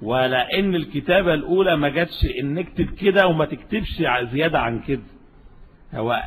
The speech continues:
جه إن المصلحة إنك تكتب وما فيش قيود على الكتابة دي، لأن أي درجة كتابة كانت ستكفي.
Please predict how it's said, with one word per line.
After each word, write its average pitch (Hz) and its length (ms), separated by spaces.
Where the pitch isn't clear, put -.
جه 156 480
إن 127 180
المصلحة 123 600
إنك 117 220
تكتب 185 380
وما 143 440
فيش 170 240
قيود 151 280
على 107 180
الكتابة 131 480
دي، 143 160
لأن 123 400
أي 143 360
درجة 127 380
كتابة 135 340
كانت 113 320
ستكفي. - 480